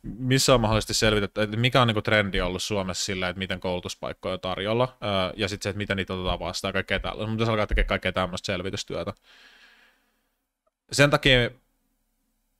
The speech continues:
mä vaan sivuutan semmoisen kommentin, koska m-, mulla ei mitään järkeä alkaa tuhlaa aikaa, niin se, mulla pitäisi alkaa ihan hirveästi, ja, ja en mä, e-, e-, ei se ole mun erikoisosa-aluetta.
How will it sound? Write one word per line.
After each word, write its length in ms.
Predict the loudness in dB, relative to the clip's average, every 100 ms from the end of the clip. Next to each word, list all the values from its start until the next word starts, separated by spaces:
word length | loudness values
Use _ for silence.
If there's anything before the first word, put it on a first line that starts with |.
| _
mä 120 | 4 6
vaan 140 | 8
sivuutan 440 | 8 8 6 6
semmoisen 320 | 2 -2 -4 2
kommentin, 600 | 2 2 0 2 0 0 -8 _ _ _ _ _ _ -2
koska 220 | 0 0
m-, 160 | -2 -4
mulla 300 | -6 -2 0
ei 40 |
mitään 200 | 2 4
järkeä 220 | 4 4
alkaa 140 | 0 0
tuhlaa 420 | -2 0 0 0
aikaa, 320 | 0 -4 -10
niin 80 | -10
se, 200 | -10 -12 -12
mulla 160 | -4 0
pitäisi 200 | 0 0
alkaa 200 | 2 2
ihan 140 | 2
hirveästi, 560 | 2 2 4 2 0 -2
ja, 80 | -2
ja 160 | 0 0
en 80 | 2
mä, 200 | 0 0
e-, 340 | -4 -8 -20 -8
e-, 100 | -6
ei 200 | -2 2
se 80 | 2
ole 80 | 4
mun 200 | 4 4
erikoisosa-aluetta. 1080 | 4 2 -2 -4 -6 -6 -6 -8 -10 -12